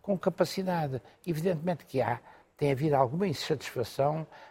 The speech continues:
de sindicatos de médicos e o, e o ministro não tem sabido encontrar os recursos financeiros que tinha que encontrar. E eu confio no, no, no atual ministro da Saúde, até pela experiência que tem, para pagar melhor aos médicos, para pagar melhor aos enfermeiros e para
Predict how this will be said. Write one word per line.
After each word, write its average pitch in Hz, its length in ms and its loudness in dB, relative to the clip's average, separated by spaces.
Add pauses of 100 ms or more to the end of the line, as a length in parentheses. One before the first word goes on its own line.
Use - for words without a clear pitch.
(120)
de 120 120 -4
sindicatos 123 680 -6
de 120 60 -10
médicos 156 540 0
e 139 80 0
o, 127 340 -4
e 123 80 0
o 120 60 -2
ministro 131 440 -6
não 135 220 -2
tem 170 240 2
sabido 117 460 0
encontrar 117 500 -2
os 104 100 -10
recursos - 360 -4
financeiros 110 480 -6
que - 80 -20
tinha 135 260 -6
que 104 80 -8
encontrar. 107 400 -4 (260)
E 127 100 2
eu 156 100 2
confio 110 500 -2
no, 92 320 -12
no, 101 400 -8
no 117 140 -2
atual 104 240 -4
ministro 95 340 -8
da - 60 -12
Saúde, 98 360 -4 (240)
até - 120 -4
pela 113 160 -4
experiência 98 440 -4
que 98 60 -8
tem, 180 240 0 (340)
para - 80 -10
pagar - 300 0
melhor 82 260 -2
aos 104 140 2
médicos, 147 440 2
para - 140 -8
pagar - 320 -4
melhor 90 260 -2
aos 104 120 0
enfermeiros 139 560 -2 (320)
e 139 80 -4
para 135 180 4